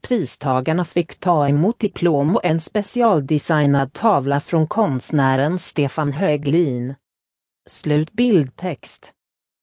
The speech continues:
Parallelltext. Hembygdsföreningens motivering. "Ni är personer som brinner för bygden och som engagerar er för att sprida glädje till andra samtidigt som ni sätter Storfors på kartan.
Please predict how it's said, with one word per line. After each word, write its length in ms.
Parallelltext. 1120
Hembygdsföreningens 1500
motivering. 920
"Ni 300
är 60
personer 640
som 260
brinner 460
för 180
bygden 520
och 120
som 260
engagerar 920
er 180
för 160
att 140
sprida 480
glädje 540
till 260
andra 400
samtidigt 720
som 260
ni 180
sätter 480
Storfors 800
på 180
kartan. 680